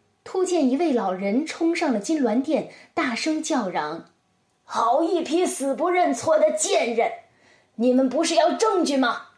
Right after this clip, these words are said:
来人呐，速速去我南清宫，将那孩子接来，好灭灭这群贼人的气焰！”这位胆敢硬闯金銮殿的老人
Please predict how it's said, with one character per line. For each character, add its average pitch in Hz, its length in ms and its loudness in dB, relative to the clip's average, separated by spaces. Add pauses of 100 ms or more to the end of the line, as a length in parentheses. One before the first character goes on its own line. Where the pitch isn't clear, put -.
(120)
来 262 240 2
人 339 220 2
呐， - 280 -2 (180)
速 277 280 0
速 269 220 2
去 294 140 0
我 262 160 4
南 277 240 2
清 349 260 2
宫， 392 380 2
将 302 240 0
那 262 80 0
孩 302 320 0
子 320 100 0
接 302 260 2
来， 269 260 0 (260)
好 320 320 2
灭 415 260 0
灭 302 180 0
这 339 220 -2
群 381 260 -2
贼 370 320 -2
人 392 200 0
的 415 120 0
气 392 440 -2
焰！” 247 200 2 (1000)
这 359 180 0
位 302 160 2
胆 269 260 0
敢 214 300 -4
硬 311 160 2
闯 175 380 -6
金 294 200 -2
銮 269 220 2
殿 311 240 -2
的 214 100 -4
老 180 220 0
人 185 380 -6